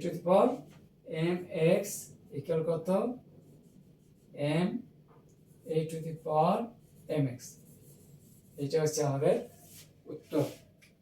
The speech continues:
তো আশা করি তোমরা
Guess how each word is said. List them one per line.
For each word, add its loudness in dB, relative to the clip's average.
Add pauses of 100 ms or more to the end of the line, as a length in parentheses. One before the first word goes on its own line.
(260)
তো -8 (100)
আশা 2
করি 4 (1800)
তোমরা 2